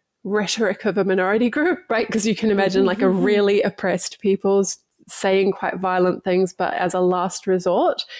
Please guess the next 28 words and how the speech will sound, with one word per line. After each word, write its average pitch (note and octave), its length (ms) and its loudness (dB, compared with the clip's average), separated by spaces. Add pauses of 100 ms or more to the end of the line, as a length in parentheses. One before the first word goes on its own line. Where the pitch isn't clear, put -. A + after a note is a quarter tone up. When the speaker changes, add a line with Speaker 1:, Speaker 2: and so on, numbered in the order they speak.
(200)
Speaker 1:
So G3 160 -4
I F#3+ 60 0
got G#3+ 240 -2
really F#3+ 220 2
interested F#3+ 400 -2
in F#3 120 2
that F3+ 200 -2
question, F#3+ 500 -2
and F3+ 200 0 (520)
one G3+ 280 0
of F3+ 80 -2
the F#3 100 -2
cases G#3+ 480 -2
that F3 140 0
I'm F3 160 2
using F3 260 0
in E3+ 100 -4
the F3 80 -2
paper F3+ 440 0
is E3 160 -2
violent E3+ 560 -2
trans F3+ 360 -4
activist F3 520 -4
language. F3+ 540 -2
And F3 120 -2
so F#3 100 -4
I F3 140 -2
was - 180 -4